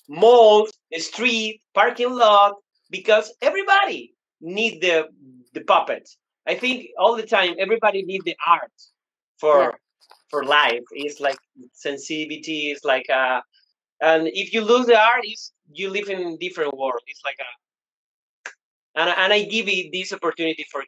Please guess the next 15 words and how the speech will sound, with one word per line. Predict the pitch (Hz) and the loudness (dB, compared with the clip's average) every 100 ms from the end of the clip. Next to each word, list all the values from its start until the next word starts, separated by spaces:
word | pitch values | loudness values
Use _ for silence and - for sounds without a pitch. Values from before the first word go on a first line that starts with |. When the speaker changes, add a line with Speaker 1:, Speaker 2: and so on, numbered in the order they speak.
| - | -6
Speaker 1:
kids | 165 - | -6 -6
and, | 143 127 117 | -10 -10 -16
and | 127 127 | -16 -8
families. | 123 113 _ _ _ _ _ _ _ _ _ _ _ _ _ | -8 -8 _ _ _ _ _ _ _ _ _ _ _ _ _
Speaker 2:
That's | 202 202 196 - - | 0 0 -2 -12 0
such | 202 190 - | 2 2 -2
a | 185 | -4
great | 151 185 196 - | 0 0 0 0
conclusion. | 196 185 - 190 196 175 156 156 165 | -2 -2 -6 -4 -4 -2 -4 -4 -10
It's | 170 - | -10 -2
like | 202 247 247 | 0 0 -2
<laughs> | 190 269 170 - | -8 -6 -8 0
you | 226 226 | 2 6
wrap | 226 233 240 240 | 8 8 6 8
up | 208 214 | 8 6